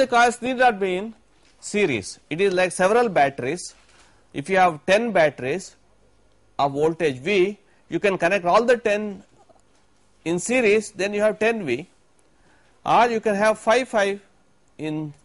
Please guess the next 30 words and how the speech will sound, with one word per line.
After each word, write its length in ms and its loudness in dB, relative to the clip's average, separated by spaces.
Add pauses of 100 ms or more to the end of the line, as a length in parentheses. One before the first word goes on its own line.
series, 540 -2
so 80 -10
you 60 -4
will 80 -2
have 120 -2
five 280 0
V, 280 -8 (680)
right. 240 -2 (240)
So, 140 2
there 160 4
will 80 0
go 260 4 (460)
two, 220 -2
you 100 0
have 120 2
made 200 -2
two 140 -4
parallel 380 0
paths. 460 -12 (540)
Therefore, 400 2
voltage 480 4
induced 360 -4
in 100 -6
a 60 -4
coil 260 2
may 180 -4
be 140 -4
same, 380 -6
but 220 -6
the 220 -4